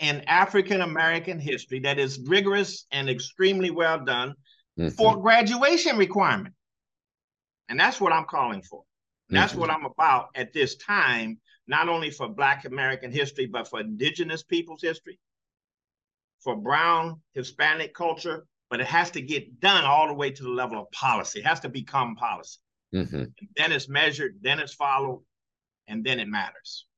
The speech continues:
Speaker 2: Well, I would say it's very apparent that, uh, this would benefit from more discussion.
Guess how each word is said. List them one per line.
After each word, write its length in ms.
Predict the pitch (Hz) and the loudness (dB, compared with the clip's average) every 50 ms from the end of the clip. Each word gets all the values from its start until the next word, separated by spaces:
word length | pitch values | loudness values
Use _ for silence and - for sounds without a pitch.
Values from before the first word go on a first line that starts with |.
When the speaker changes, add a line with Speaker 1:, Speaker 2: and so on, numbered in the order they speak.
| _ _ | _ _
Speaker 2:
Well, 400 | - 95 98 95 92 90 - - - - | 2 4 6 6 6 4 2 -2 0 2
I 100 | 104 123 | 4 6
would 200 | 135 127 123 - | 6 6 4 6
say 160 | 131 110 101 | 4 6 6
it's 220 | 90 92 - - | 4 2 -2 -4
very 340 | 73 92 110 110 104 98 92 | 2 4 6 6 6 6 4
apparent 420 | 87 - 107 104 92 90 92 90 | 4 4 2 2 4 4 2 0
that, 180 | 87 82 76 - - - _ _ _ - | 0 -2 -2 -2 -6 -20 _ _ _ -4
uh, 200 | 80 78 80 80 | 0 2 2 4
this 240 | 78 95 107 107 - | 4 2 2 2 2
would 140 | 101 85 67 | -2 0 2
benefit 360 | 85 85 87 82 - 95 87 87 | 2 0 0 0 -2 -4 -4 -4
from 200 | - 87 80 76 | -4 -8 -6 -6
more 220 | 73 76 80 87 | -4 -2 -2 -2
discussion. 680 | 87 90 - - - 101 87 - - - 90 90 90 | -2 -4 -4 -2 2 2 2 2 0 -6 -8 -8 -10